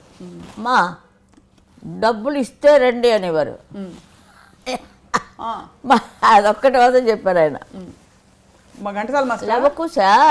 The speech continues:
Speaker 2: ఎందుకంటే చాలా రోజులు తీశారమ్మా.
Speaker 1: మ్మ్.
Speaker 2: పాట అంటారు, క్యాన్సిల్ అంటారు, డబ్బులు లేక.
Speaker 1: మ్మ్, మ్మ్.
Speaker 2: అలా ప్రొడ్యూసర్ పాపం ఆయనకి తర్వాత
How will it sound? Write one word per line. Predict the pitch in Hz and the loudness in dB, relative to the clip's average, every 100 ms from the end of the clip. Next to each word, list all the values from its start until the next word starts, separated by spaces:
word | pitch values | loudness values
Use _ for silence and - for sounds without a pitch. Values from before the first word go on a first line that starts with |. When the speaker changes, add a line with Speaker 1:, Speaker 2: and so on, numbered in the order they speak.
| 220 185 - | 4 0 -6
Speaker 2:
ఎందుకంటే | 190 208 220 | -12 -12 -12
చాలా | 214 196 147 208 240 247 226 214 | -8 -4 0 0 0 0 2 2
రోజులు | 214 220 220 220 | 0 -6 -8 -10
తీశారమ్మా. | 185 180 180 156 - - - - | -10 -10 -10 -10 -10 -16 -20 -20
Speaker 1:
మ్మ్. | 196 175 170 _ _ _ _ _ _ _ _ _ _ - | -18 -18 -20 _ _ _ _ _ _ _ _ _ _ -6
Speaker 2:
పాట | 233 262 262 | 0 2 2
అంటారు, | 247 247 220 196 214 - - | 0 2 2 2 -2 -6 -2
క్యాన్సిల్ | 214 226 220 202 | -2 -2 -4 -6
అంటారు, | 196 202 180 170 185 185 - | -6 -2 -2 0 -4 -6 -10
డబ్బులు | 170 196 196 214 | -8 -8 -6 -6
లేక. | 185 170 - | -2 -2 -2
Speaker 1:
మ్మ్, | 120 - - 185 180 - | -10 -10 -18 -18 -18 -18
మ్మ్. | 170 170 - _ | -20 -20 -20 _
Speaker 2:
అలా | - 226 | -6 -6
ప్రొడ్యూసర్ | 262 220 208 240 240 226 220 | -4 -10 -6 -6 -6 -8 -6
పాపం | 208 | -6
ఆయనకి | 208 202 196 | -6 -8 -10
తర్వాత | 202 190 214 | -6 -4 -4